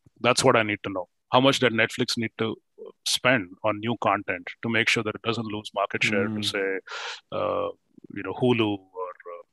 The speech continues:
Speaker 1: H B O Max or Disney Plus? That's the notion of maintenance capex. I don't know that. So the
Speaker 2: Mm-hmm.
Speaker 1: reporting model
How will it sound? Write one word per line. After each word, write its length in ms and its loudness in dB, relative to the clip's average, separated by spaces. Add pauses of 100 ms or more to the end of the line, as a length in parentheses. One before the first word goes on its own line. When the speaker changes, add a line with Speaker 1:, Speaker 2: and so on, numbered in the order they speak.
Speaker 1:
H 180 2
B 80 4
O 160 2
Max 380 0
or 120 -2
Disney 260 -4
Plus? 420 -6 (240)
That's 180 0
the 80 2
notion 300 2
of 140 -2
maintenance 380 -6
capex. 440 -2
I 40 -6
don't 180 -4
know 160 -6
that. 100 -12 (540)
So 80 -14
the 60 4
Speaker 2:
Mm-hmm. 80 2
Speaker 1:
reporting 360 8
model 320 6